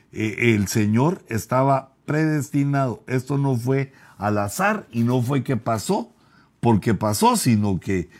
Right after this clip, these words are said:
el Señor, según Hechos cuatro veintiocho, lo había predestinado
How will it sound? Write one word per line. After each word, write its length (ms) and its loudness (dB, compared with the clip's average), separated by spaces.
el 260 4
Señor, 640 2
según 540 4
Hechos 320 2
cuatro 400 2
veintiocho, 920 2
lo 180 6
había 340 4
predestinado 840 0